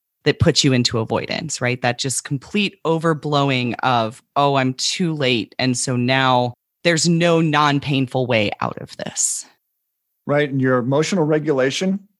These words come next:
Speaker 2: which is a part of the whole A D H D phenomenon,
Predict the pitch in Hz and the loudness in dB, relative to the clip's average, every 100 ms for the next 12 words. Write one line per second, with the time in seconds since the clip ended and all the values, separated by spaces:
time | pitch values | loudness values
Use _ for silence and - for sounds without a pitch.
0 | _ - 107 110 110 - 117 117 113 120 | _ -10 -6 -4 -6 0 2 2 2 2
1 | 113 120 101 113 110 110 110 - 117 110 | 2 2 0 0 2 2 0 -2 -2 0
2 | 104 - _ _ - 123 113 113 117 127 | -2 -4 _ _ -2 0 2 2 2 2
3 | 156 214 | 2 0